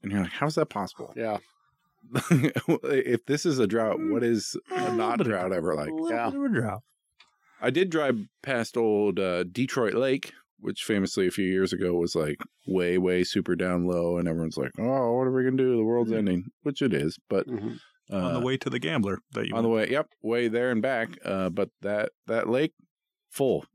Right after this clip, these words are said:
Speaker 1: up to the tip top.
Speaker 3: Yeah.
Speaker 1: Doing great.
Speaker 3: See,
Speaker 1: No mo-, yeah.
Speaker 3: ship some of that down to Lake Mead.
Speaker 1: Go for it, man. There's a ton of it.
Speaker 2: <laughs> They gotta raise the water level to hide those bodies that they keep finding.
Speaker 3: It goes
Speaker 1: We
Speaker 3: down.
Speaker 1: have to get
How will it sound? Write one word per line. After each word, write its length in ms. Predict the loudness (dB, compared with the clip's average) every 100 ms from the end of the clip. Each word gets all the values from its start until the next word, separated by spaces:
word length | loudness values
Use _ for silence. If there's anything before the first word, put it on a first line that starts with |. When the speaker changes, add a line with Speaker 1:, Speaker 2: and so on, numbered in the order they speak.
| -4
Speaker 1:
up 120 | -2
to 100 | 2
the 120 | 2
tip 200 | 2 -2
top. 240 | 0 -4 -6 -8
Speaker 3:
Yeah. 440 | -6 -4 -4 -4 -2
Speaker 1:
Doing 160 | 0
great. 260 | 2 0 -2 -12 _ _ _ _ _
Speaker 3:
See, 180 | 0 0
Speaker 1:
No 100 | 0
mo-, 60 | -6 _ _ _ -6
yeah. 100 | -4
Speaker 3:
ship 180 | -4 -2
some 160 | 0
of 40 | 0
that 200 | -2 -2
down 240 | 0 2
to 40 |
Lake 220 | 2 0 0
Mead. 360 | 0 0 -2 -6
Speaker 1:
Go 140 | -4 -2
for 240 | 2 0
it, 60 | 0
man. 240 | -2 0
There's 180 | 2 2
a 40 | 0
ton 360 | -2 -2 -2
of 60 | -2
it. 100 | -4 -6
Speaker 2:
<laughs> 1700 | -12 -12 -12 -14 -16 -18 -20 -20 _ -6 -4 -6 -10 -6 0 0
They 60 | 0
gotta 300 | -2 -2 0
raise 320 | 0 0 0
the 80 | 0
water 320 | 0 0 0
level 340 | 0 -2 -4 -4
to 80 | -4
hide 280 | -4 -2
those 180 | -2 -4
bodies 720 | -4 -4 -2 0 -2 -4 -8 -10 -10 -10
that 140 | -8
they 80 | -10
keep 280 | -4 -6 -4
finding. 500 | -4 0 0 0 -2 -6
Speaker 3:
It 60 | -2
goes 140 | 0
Speaker 1:
We 40 | 0
Speaker 3:
down. 40 |
Speaker 1:
have 120 | -2 -2
to 100 | -4
get 360 | -2 -4 -4